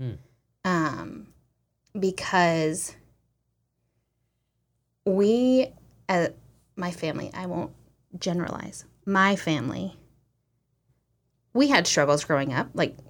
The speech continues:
Speaker 2: my dad was in ministry my whole life, and that just has its struggles financially or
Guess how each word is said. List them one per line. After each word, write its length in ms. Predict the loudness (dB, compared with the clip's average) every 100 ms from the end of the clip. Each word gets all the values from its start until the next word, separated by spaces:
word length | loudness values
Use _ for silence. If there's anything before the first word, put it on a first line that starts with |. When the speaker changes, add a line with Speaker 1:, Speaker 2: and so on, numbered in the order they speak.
| -2
Speaker 2:
my 120 | 2
dad 200 | 4 4
was 100 | 2
in 140 | 2 2
ministry 340 | 2 0 0
my 140 | 2
whole 240 | 0 -2 0
life, 360 | 0 -2 -6 -8
and 440 | -6 -6 -8 -12 -16 _ _ _ _ _ _ _ _ -20 -20 -20 _ _ _
that 220 | -2 -2
just 180 | -2 -6
has 240 | 0 0 0
its 140 | -2
struggles 440 | 0 0 0 -2 2
financially 680 | 4 4 4 2 2 4 4
or 260 | 2 0